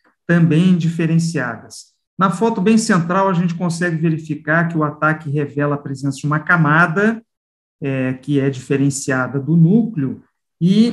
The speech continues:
nessa foto logo abaixo, a gente percebe, então, essa tonalidade diferente da superfície pro núcleo, né, a su-, a superfície com um tom mais escuro,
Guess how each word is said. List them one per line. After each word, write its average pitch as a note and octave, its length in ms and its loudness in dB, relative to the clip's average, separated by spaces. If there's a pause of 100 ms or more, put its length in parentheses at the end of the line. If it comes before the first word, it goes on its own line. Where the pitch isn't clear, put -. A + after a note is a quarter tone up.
nessa G#3 520 2
foto E3+ 500 -2
logo D3+ 300 0
abaixo, E3 760 -2 (320)
a C#3+ 80 -4
gente E3 240 0
percebe, F3 600 0
então, F3 600 0 (160)
essa D#3+ 240 -4
tonalidade F3 680 0
diferente D#3+ 680 -2
da C#3+ 100 -6
superfície - 720 -10
pro F#3 140 -2
núcleo, A3+ 580 0
né, D#3+ 160 0
a E3+ 100 2
su-, - 240 -8 (120)
a C3+ 180 -2
superfície D#3+ 680 -2
com D#3 120 -2
um C#3+ 80 -2
tom D3 180 -2
mais D#3 300 0
escuro, G#3 640 0